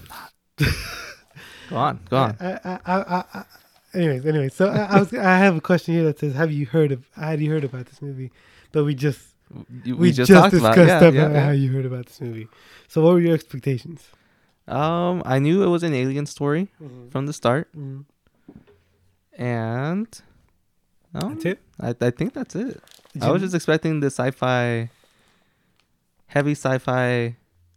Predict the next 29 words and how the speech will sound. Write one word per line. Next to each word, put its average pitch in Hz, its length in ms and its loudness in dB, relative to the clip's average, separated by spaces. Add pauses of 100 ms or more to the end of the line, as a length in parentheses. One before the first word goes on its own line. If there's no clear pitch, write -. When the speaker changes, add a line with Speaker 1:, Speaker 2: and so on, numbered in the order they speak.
(160)
Speaker 1:
big 127 300 -4
alien 110 800 -6 (1000)
invasion. 110 600 -4 (300)
Speaker 2:
Okay. 151 200 -10 (520)
Speaker 1:
It's 123 140 -8
not 135 120 0
really 120 200 0
an 104 120 -2
alien 110 260 -2
invasion, 101 460 -6
though, 90 100 -10
you 98 140 -12
know? 131 160 -12 (120)
Speaker 2:
Yeah. 143 200 -10 (240)
Speaker 1:
Yeah. 107 240 -10 (100)
Speaker 2:
And 175 100 0
after 175 220 2
watching 151 300 2
Sicario, 117 640 -8 (680)
you 135 100 -6
were 123 60 -4
like, 117 160 -6
"I'm 135 120 -2
gonna 123 160 -4
like 120 220 -6
this - 200 -14
one 120 120 -12
too," 123 200 -12
right? 131 160 -10